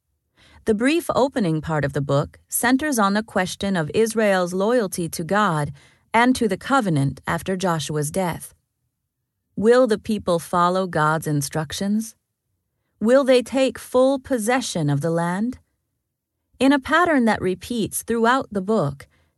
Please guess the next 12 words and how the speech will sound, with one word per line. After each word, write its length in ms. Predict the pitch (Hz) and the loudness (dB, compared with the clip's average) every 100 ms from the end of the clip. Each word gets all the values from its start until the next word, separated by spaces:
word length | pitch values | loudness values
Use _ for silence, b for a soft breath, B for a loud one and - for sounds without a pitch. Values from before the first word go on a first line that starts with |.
| _ - | _ -2
Israel 520 | 285 220 175 156 160 | -2 0 0 2 0
falls 420 | - 202 202 - | 0 0 0 -4
short 300 | - 220 160 | -2 0 0
of 100 | 147 | -2
God's 320 | 165 160 151 | -2 -2 -4
plan 540 | - 190 190 156 147 143 | -6 -2 -2 0 -2 -4
and 240 | 170 165 160 | -2 -2 0
then 200 | 165 175 | -2 -2
suffers 580 | - 208 202 202 196 202 | -2 -2 -2 -4 -6 -6
the 180 | 165 - | -6 -4
inevitable 640 | 156 165 175 185 175 175 | -2 -2 -2 -4 -4 -4
consequences. 1000 | - 170 143 143 139 131 - 131 - | -4 -4 -4 -4 -4 -4 -4 -8 -10